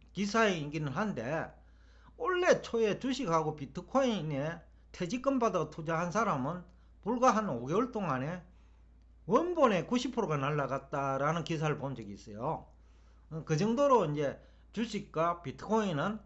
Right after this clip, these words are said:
그만큼 지금과 같은 하이 인플레이션 시대에는 굉장한 위험한 재테크 수단이다. 왜냐하면 금리가 오르면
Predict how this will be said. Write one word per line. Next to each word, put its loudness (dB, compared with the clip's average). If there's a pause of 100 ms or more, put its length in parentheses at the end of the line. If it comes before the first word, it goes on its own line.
(160)
그만큼 0 (380)
지금과 2
같은 -2 (180)
하이 -2 (100)
인플레이션 0
시대에는 -2 (580)
굉장한 6
위험한 2 (840)
재테크 -2
수단이다. -2 (300)
왜냐하면 0
금리가 2
오르면 0